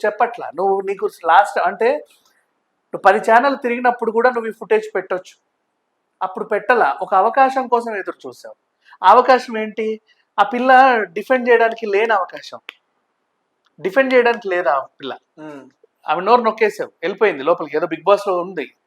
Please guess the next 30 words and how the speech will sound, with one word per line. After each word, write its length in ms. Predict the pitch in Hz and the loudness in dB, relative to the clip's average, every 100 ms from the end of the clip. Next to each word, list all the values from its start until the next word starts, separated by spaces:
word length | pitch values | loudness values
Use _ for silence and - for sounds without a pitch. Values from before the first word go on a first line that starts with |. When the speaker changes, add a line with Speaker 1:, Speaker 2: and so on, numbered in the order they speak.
| _ _ _ 214 | _ _ _ -2
Speaker 1:
తనకు 180 | 220 | 0
తెలియని 260 | 226 233 269 | -2 -2 -4
కూడా 140 | 262 | -4
తెలియదు 240 | 220 185 175 | -2 -4 -6
ఈ 80 | 151 | -4
ఆరోపణ 400 | 151 160 - 143 | -4 -4 -8 -14
అయింది, 300 | 147 147 135 | -18 -20 -20
లేదు, 220 | 135 135 | -18 -18
ఏంది. 200 | 123 110 _ _ _ _ _ _ _ _ _ 196 | -20 _ _ _ _ _ _ _ _ _ _ -6
నువ్వు 160 | 247 | 0
మాత్రం 240 | 254 254 247 | 0 2 0
వైరల్ 280 | 233 233 | 2 2
చేసేస్తున్నావు 540 | 214 185 170 - 135 127 | 0 -4 -8 -10 -16 -12
మొత్తం. 320 | 143 - 131 | -10 -8 -8
చూడు, 220 | 120 240 | -2 4
అన్ని 240 | 175 196 202 | 4 2 -6
ఛానల్స్లో 500 | 196 180 175 - 165 | -6 -6 -8 -12 -14
తిరుగుతావు. 460 | 160 131 - 107 - _ _ _ _ _ _ _ _ | -12 -16 -16 -18 -20 _ _ _ _ _ _ _ _
ఇప్పుడు 160 | - | 0
ఆమె 200 | 233 233 | 0 2
ఆన్సర్ 360 | 180 185 233 247 | 0 0 0 -4
ఇవ్వనంత 380 | 226 247 247 226 | 0 0 0 -2
మాత్రాన 600 | 220 220 220 214 214 226 - _ _ _ _ _ | -2 -2 -2 -4 -4 -6 -8 _ _ _ _ _
ఇది 240 | 180 190 | -12 -8
నిజము, 500 | 202 196 180 220 220 | -6 -6 -2 -2 0
అది 140 | 208 180 | 0 0
అబద్ధం 320 | 175 190 196 | -2 -4 -6
అని 140 | 190 | -8
ఎలా 140 | 180 185 | -10 -10
డిక్లేర్ 380 | 185 _ 156 | -12 _ -14